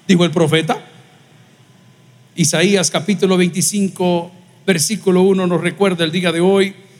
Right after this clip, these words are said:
algo muy importante. Quiero que lo lea conmigo, si me ayudan en la pantalla. "Jehová, tú eres", ¿qué dice la palabra? "No mi esclavo, mi Dios".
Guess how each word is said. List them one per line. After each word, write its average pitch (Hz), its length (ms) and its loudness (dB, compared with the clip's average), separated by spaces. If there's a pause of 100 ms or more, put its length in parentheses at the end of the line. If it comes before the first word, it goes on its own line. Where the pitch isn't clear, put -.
(180)
algo 156 240 0
muy 196 220 2
importante. 175 600 -6
Quiero 180 220 -4
que 202 100 -2
lo 190 100 0
lea 185 180 0
conmigo, 185 340 0
si 156 140 -6
me 151 80 -6
ayudan 180 240 0
en 202 40 -8
la 214 100 -6
pantalla. 170 520 -2 (260)
"Jehová, 330 440 2
tú 339 140 0
eres", 311 400 0
¿qué 294 100 -2
dice 294 220 0
la 254 100 0
palabra? 320 520 0 (720)
"No 302 160 2
mi 381 100 -2
esclavo, 339 760 0
mi 311 180 2
Dios". - 1200 -2